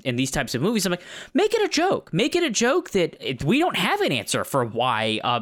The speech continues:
you know, a hundred and ten pound girl is able to do some of the stuff that she does. Like,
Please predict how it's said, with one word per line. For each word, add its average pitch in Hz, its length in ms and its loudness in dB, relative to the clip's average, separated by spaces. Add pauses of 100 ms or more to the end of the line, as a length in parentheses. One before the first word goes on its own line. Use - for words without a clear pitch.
you 113 100 -4
know, 98 140 -2
a 95 40 0
hundred 113 260 0
and 101 140 -6
ten 120 180 -2
pound 110 320 -2
girl 107 400 2
is 95 100 -2
able 113 220 0
to 104 100 -4
do 107 240 -2
some 113 180 -2
of 113 80 -2
the 104 80 -4
stuff - 260 -2
that 104 100 -6
she 117 160 -2
does. 117 240 -2
Like, 143 120 0